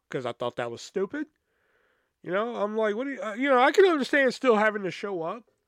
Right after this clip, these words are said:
It's not like the court's gonna be like, "Oh, he moved. Oh, fuck, problem solved." You know, I can understand that, but, like, you know, they're not gonna pay my, you wanted me to fucking plead not guilty.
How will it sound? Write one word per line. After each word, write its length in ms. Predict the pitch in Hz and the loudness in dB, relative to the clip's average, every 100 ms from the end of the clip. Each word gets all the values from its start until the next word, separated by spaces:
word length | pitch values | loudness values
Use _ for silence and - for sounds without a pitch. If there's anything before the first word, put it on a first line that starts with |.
| _ _ | _ _
It's 100 | - | 2
not 160 | 269 | 6
like 140 | 262 208 | 6 2
the 80 | |
court's 200 | 170 247 | 0 0
gonna 140 | 202 208 | 0 0
be 60 | |
like, 100 | 180 | 2
"Oh, 160 | 156 294 | 4 4
he 80 | 190 | 2
moved. 380 | 254 370 233 202 | 2 0 2 0
Oh, 160 | 277 | -4
fuck, 320 | - 381 381 | -4 -4 -4
problem 320 | - 262 349 330 | -2 -2 -2 -6
solved." 400 | 359 392 302 180 | -8 -6 -6 -6
You 80 | |
know, 60 | 226 - - - | -8 -10 -20 -12
I 120 | - | -2
can 80 | 262 | 2
understand 440 | 220 185 240 220 | 2 0 -4 -4
that, 220 | 202 202 151 | -2 -2 -2
but, 80 | |
like, 320 | 160 165 156 147 | 0 0 -2 -4
you 80 | |
know, 100 | 202 | -4
they're 160 | 156 151 | -2 -2
not 120 | 151 | -2
gonna 160 | 131 156 | -4 -2
pay 160 | 170 | -2
my, 160 | 170 151 - | -2 -4 -6
you 400 | 160 165 320 370 | -4 4 6 6
wanted 240 | 302 370 | 4 2
me 160 | 240 143 | 0 -4
to 80 | 131 | -6
fucking 400 | - 156 139 127 | -8 -8 -6 -10
plead 280 | 135 139 127 | -8 -6 -6
not 220 | 120 107 | -6 -8
guilty. 440 | 110 98 - - | -14 -18 -20 -20